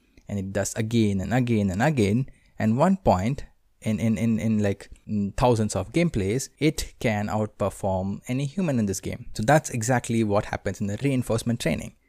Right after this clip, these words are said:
So basically this program has been applied in all the different games. And in every game where this, this kind of reward approach can be applied,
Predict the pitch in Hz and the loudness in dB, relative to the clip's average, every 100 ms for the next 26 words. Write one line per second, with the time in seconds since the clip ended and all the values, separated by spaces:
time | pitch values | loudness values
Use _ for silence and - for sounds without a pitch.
0 | _ _ _ - 127 175 - 139 127 180 | _ _ _ -4 2 2 2 0 0 2
1 | 185 - 110 101 92 95 117 104 104 104 | 0 2 2 2 -2 -4 -4 -4 -4 -4
2 | 104 101 - 110 98 98 101 - 135 147 | -4 -4 -6 -2 -2 -2 -6 -4 0 2
3 | 147 127 110 - 92 104 117 87 - _ | 4 2 -2 -4 -2 0 0 -2 -8 _
4 | _ _ _ - 101 101 120 151 156 160 | _ _ _ -6 -2 -2 0 0 4 4
5 | 160 151 _ - 117 120 - 131 123 123 | 4 0 _ -12 -8 -8 -2 4 4 4
6 | 113 104 95 - - 120 143 113 107 104 | 2 2 -2 -4 -6 -4 -2 0 2 2
7 | 107 107 101 101 - 101 - 98 98 123 | 2 2 2 0 -2 -4 -2 -4 -2 -2
8 | - 120 117 | 0 2 2